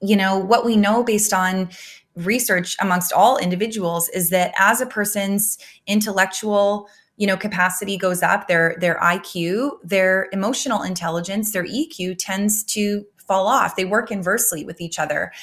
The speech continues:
So we do, I think, have a lot of individuals in our profession. You and I both, I'm sure, have met many of them who say, "Well, I went into vet medicine, you know, because I, I didn't really want to deal with people. I just wanted to help the animals." And these are very intelligent,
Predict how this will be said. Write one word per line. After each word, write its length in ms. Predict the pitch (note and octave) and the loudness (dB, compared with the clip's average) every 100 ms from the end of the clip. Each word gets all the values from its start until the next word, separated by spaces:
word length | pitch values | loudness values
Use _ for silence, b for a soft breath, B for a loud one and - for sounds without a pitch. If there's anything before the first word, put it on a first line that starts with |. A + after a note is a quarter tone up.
| B B G#3 | B B -4
So 320 | - G#3+ G3+ | 2 2 2
we 160 | G#3+ | 2
do, 260 | G3+ G#3+ C4 G3 | 0 0 -2 -4
I 40 | |
think, 200 | G3 F#3 | -6 -6
have 120 | F#3 | -6
a 40 | F#3 | -2
lot 200 | E3 E3+ | 0 0
of 80 | |
individuals 600 | F3+ F3 F3+ F3+ G3 F3+ | -2 -4 -4 -4 -2 -2
in 60 | F3 | 0
our 100 | D#3+ | -2
profession. 640 | E3+ E3 B3+ - F3+ F3 | -4 -2 0 0 -2 0
You 160 | E3+ F#3 | 0 -2
and 120 | F3+ | 0
I 240 | F3 E3+ E3 | 0 0 -2
both, 320 | E3+ E3 - - | -2 -2 -8 -4
I'm 160 | E3+ E3+ | -2 0
sure, 380 | F3+ F3 E3+ - | 0 2 0 0
have 180 | E3+ | 2
met 200 | G#3+ C#4 | 4 4
many 220 | G3+ F3 E3+ | 2 0 -2
of 120 | E3 | 2
them 300 | D#3+ G3+ A3+ B B B | 4 4 2 B B B
who 440 | A#3+ A3+ A3+ A3 G#3 | 2 4 4 0 -2
say, 260 | - G#3+ A#3 | 2 2 6
"Well, 80 | |
I 100 | G#3+ G#3 | 4 6
went 160 | A3+ | 4
into 120 | A#3 | 2
vet 220 | A3 A3 G#3 | 2 2 4
medicine, 800 | G#3+ B3 G3+ F#3+ G3 F#3+ G#3 - | 2 0 -2 -2 -4 -4 -6 -10
you 220 | F3 G3 | -6 -4
know, 100 | F#3 | -2
because 280 | G#3 G#3 G#3 | -2 0 0
I, 120 | G3 - | 2 2
I 80 | |
didn't 180 | G3+ A3+ | 2 0
really 180 | A3+ A3+ | 0 0
want 220 | G#3+ G#3+ | 0 0
to 80 | G#3 | -2
deal 140 | A#3+ | -2
with 160 | C#4 - | -2 -4
people. 440 | E3 D#3+ - - - | -10 -8 -6 -6 -6
I 80 | F#3 | -4
just 180 | - | -4
wanted 220 | G3 G3 G3+ | -2 -2 0
to 60 | |
help 200 | F#3+ F#3+ | -2 -2
the 140 | G3 F#3 | -4 -2
animals." 480 | A3 A3 D#3+ E3+ | 0 0 -2 -4
And 100 | F#3 | -4
these 140 | F#3 F3+ | -2 -2
are 120 | F3+ | 0
very 300 | G3+ A#3 A#3 | 0 0 -2
intelligent, 960 | F#3+ F3+ - - G#3 A#3 G#3+ F3+ F3+ | -4 -4 -4 -2 0 0 -2 -2 -2